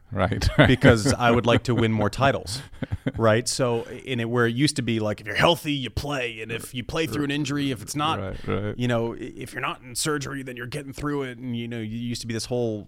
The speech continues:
Speaker 1: That's so true.
Speaker 2: kind of culture of n-, numbing the pain and playing harder. And,
Speaker 1: Right.
Speaker 2: you know, now we learn about things like, you know, not to go super dark, but you learn about things like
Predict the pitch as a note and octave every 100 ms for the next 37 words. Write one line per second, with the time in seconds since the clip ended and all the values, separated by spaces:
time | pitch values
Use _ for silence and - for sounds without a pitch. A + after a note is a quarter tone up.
0 | - G2+ - F2+ E2+ - F2 C3 G#2+ -
1 | B2 A#2 A#2 G#2+ F#2+ - - - - -
2 | - - - A2 - A2 - G#2 G#2 A2
3 | B2 B2+ A#2+ G#2+ - - B2 A#2 G#2 F#2+
4 | F#2 F#2 - C3+ B2+ A#2 G2 B2 C3 A#2+
5 | A2+ G#2 G2 F#2+ F#2+ F2 - G2+ F2+ -
6 | A#2+ A#2 A2 B2+ C3+ B2 B2+ B2 B2 B2
7 | B2+ B2 C3 C3+ - - - - - -
8 | G2+ G#2 A2 - G2+ G2 - E3+ G#2+ G2
9 | G2+ - G#2+ G2+ - G2+ G2 G#2 G#2 A2
10 | A2 A2 A#2 A#2 A2 A2+